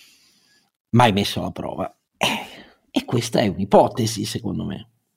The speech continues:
Io non ho gli elementi per dire, eh, che, eh, sia così, però mi è sembrato che l'abbia giocata così. Dall'altra parte ci sono cose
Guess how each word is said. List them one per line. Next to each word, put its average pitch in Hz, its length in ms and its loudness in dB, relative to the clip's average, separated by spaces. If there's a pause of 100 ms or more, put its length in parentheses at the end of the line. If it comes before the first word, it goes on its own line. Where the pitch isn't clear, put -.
(220)
Io 131 160 6
non 120 140 2
ho 123 80 2
gli 117 60 0
elementi 101 340 -2
per 92 100 -8
dire, 87 460 -8 (100)
eh, 78 800 -10
che, 90 600 -6
eh, - 40 -
sia - 440 -4
così, 113 460 2 (720)
però 135 480 6
mi 135 220 8
è 135 40 8
sembrato 131 1300 6 (100)
che 120 120 4
l'abbia 90 320 0
giocata 92 360 -6
così. 87 280 -8 (140)
Dall'altra 170 960 8
parte 123 840 0 (180)
ci - 180 6
sono 143 340 6
cose 123 840 4